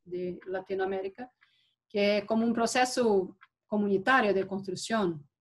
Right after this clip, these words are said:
La mujer se involucra, la, no, la plata está, ¿no?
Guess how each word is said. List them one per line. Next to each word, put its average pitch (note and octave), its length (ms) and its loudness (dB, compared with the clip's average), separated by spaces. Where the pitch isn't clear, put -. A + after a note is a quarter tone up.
La G3 160 0
mujer G#3 340 2
se A#3 160 -6
involucra, G#3+ 1120 0
la, G3 540 2
no, G#3+ 200 0
la G3+ 220 0
plata G#3 520 2
está, G3 640 2
¿no? F#3+ 520 -4